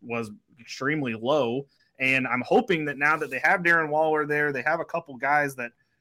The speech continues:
maybe they're gonna try to pass the ball more, and then that'll open up a little bit more for Saquon Barkley because they not, the defense doesn't have to completely focus on him, and it can open him up a little bit more than he has been in the past couple of years.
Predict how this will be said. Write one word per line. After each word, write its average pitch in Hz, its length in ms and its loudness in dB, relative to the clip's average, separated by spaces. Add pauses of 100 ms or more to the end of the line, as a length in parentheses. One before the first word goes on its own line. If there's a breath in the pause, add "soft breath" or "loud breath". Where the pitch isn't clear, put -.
(160)
maybe 156 220 0
they're 151 120 0
gonna 143 160 0
try 160 300 0
to 190 100 -4
pass 190 280 0
the 180 80 -8
ball 190 260 2
more, 208 260 0
and 151 140 -4
then 151 140 -4
that'll 156 280 2
open 165 300 -2
up 147 160 -2
a - 20 -6
little 143 220 -2
bit 131 140 -6
more 135 200 -4
for 123 140 -14
Saquon 127 420 -4
Barkley 127 360 -2
because 120 260 -4
they 120 200 -6
not, 131 360 -2
the 117 140 -10
defense 160 460 -4
doesn't 139 220 2
have 135 140 0
to - 60 -20
completely 135 560 -8
focus 120 520 -8 (320)
on 120 160 -2
him, 175 300 4
and 147 100 2
it 139 60 2
can 131 160 -6
open 175 280 2
him 147 100 -2
up 143 160 0
a 123 40 -8
little 127 180 -2
bit 123 160 -6
more 123 180 -4
than 117 120 -4
he 120 100 -4
has 117 240 -2
been 110 140 -8
in 107 80 -12
the 104 60 -18
past 107 280 -10
couple 101 180 -20
of 95 40 -20
years. - 360 -20